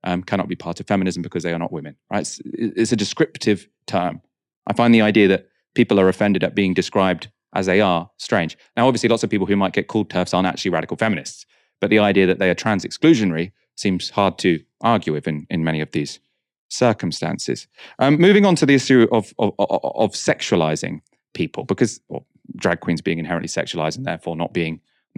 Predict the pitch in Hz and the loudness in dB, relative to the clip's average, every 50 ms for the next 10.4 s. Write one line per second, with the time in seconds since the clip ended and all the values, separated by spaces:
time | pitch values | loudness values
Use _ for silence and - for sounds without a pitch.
0 | - - - - 95 85 98 95 - 92 82 - 98 - 85 80 80 - - - | -8 -6 -4 -4 -4 -4 -4 -4 -4 -6 -6 -4 -4 -4 -4 -6 -6 -8 -6 -4
1 | 90 85 - - 92 87 82 85 76 82 80 73 - _ - 85 - 95 90 80 | -4 -4 -2 -2 -2 -2 0 -2 -4 -4 -8 -10 -10 _ -8 -6 -2 -2 -2 -2
2 | 76 78 78 73 - - - - - - - 92 90 104 101 - - - 202 185 | -2 -4 -8 -8 -10 -12 -14 -14 -12 -8 -6 -2 -2 -2 -2 -2 0 0 2 2
3 | 220 190 165 - - - 78 78 85 - _ _ _ _ _ _ _ _ - 92 | 4 2 2 0 -2 -6 -8 -8 -12 -20 _ _ _ _ _ _ _ _ -4 -2
4 | 101 - 98 104 - 131 - - - 160 180 170 147 - - - 123 110 98 - | -2 0 0 0 -2 -4 -4 -2 2 4 6 6 4 4 2 0 0 0 0 0
5 | 110 92 80 82 - - 87 87 - _ _ _ _ _ _ 92 87 87 82 - | 0 -2 -2 -4 -6 -10 -14 -18 -20 _ _ _ _ _ _ -4 -4 -2 -2 0
6 | 90 82 - - - 85 78 80 78 - - - 85 80 78 - 85 82 78 78 | -2 -2 -2 -2 -2 -2 -2 -4 -6 -8 -6 -6 -4 -4 -4 -4 -4 -2 -2 -4
7 | 76 - - 78 76 76 73 - - 107 92 - 90 - - - 139 139 - - | -4 -4 -2 -2 -2 -2 -4 -6 -6 -8 -6 -4 -6 -2 2 2 2 2 2 -2
8 | 80 73 92 - - - - _ _ _ _ _ _ _ _ _ 104 98 107 98 | -4 -4 -4 -6 -8 -12 -16 _ _ _ _ _ _ _ _ _ -2 0 0 2
9 | - 110 98 85 92 - _ _ _ _ _ - 120 131 135 123 110 - 117 107 | 2 0 0 -2 -4 -12 _ _ _ _ _ -2 0 2 2 2 2 0 -2 -2
10 | 104 104 101 92 82 73 80 85 | -2 -2 -2 -2 -2 -4 -4 -8